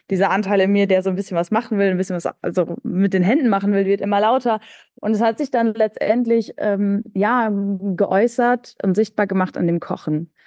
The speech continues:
Ähm, das habe ich total für mich, äh, irgendwie lieben gelernt und, äh, da wurde ich dann auch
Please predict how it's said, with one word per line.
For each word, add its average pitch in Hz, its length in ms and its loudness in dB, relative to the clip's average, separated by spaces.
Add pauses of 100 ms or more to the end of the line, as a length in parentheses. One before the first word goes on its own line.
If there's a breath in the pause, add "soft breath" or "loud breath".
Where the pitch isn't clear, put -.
(260 soft breath)
Ähm, 170 280 2
das 165 200 0
habe 180 120 2
ich 170 80 -4
total 170 320 -4
für 175 120 -4
mich, 165 400 0
äh, 170 260 -2
irgendwie 175 340 0
lieben 190 240 2
gelernt 160 480 2
und, 170 380 -4
äh, 165 140 -4
da 160 180 -2
wurde 170 200 0
ich - 80 -8
dann 165 180 -2
auch 175 320 -4